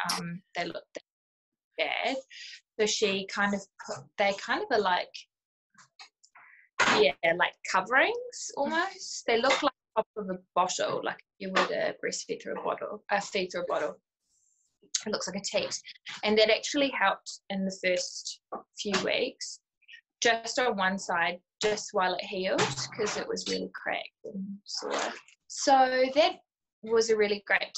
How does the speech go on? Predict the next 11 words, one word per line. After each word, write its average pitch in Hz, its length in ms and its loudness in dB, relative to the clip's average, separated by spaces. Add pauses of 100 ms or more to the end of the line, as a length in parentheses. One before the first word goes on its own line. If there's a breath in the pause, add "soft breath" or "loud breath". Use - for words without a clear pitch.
tool 208 460 0
that 247 140 -2
helped. 185 580 -2 (220)
Um, 196 260 -2
now 196 240 2
we 262 100 0
don't 202 200 0
use 190 220 -6
anything. 185 460 -4
We're 214 120 -2
about - 160 -4